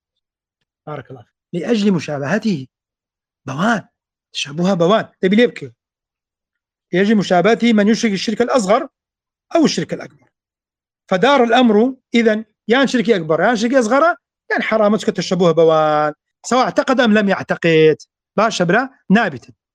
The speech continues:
لأنه قد شابه أولئك المشركين. أنا أهل الشرك نوع شتان ذاكن. يعني وقال صلى الله عليه وسلم: "من تشبه بقوم فهو منهم." لو يدبي خود لو شتانا بباريزي برا.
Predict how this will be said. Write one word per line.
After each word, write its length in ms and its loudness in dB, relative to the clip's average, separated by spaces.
لأنه 260 2
قد 160 -4
شابه 420 0
أولئك 420 -2
المشركين. 1040 0
أنا 200 2
أهل 140 0
الشرك 280 -4
نوع 160 0
شتان 280 -4
ذاكن. 320 -4
يعني 120 0
وقال 360 -2
صلى 120 -6
الله 260 -18
عليه 60 -2
وسلم: 280 -4
"من 80 -2
تشبه 380 -4
بقوم 500 -2
فهو 500 -2
منهم." 480 0
لو 80 4
يدبي 240 2
خود 260 -2
لو 80 2
شتانا 480 -2
بباريزي 480 -4
برا. 200 -10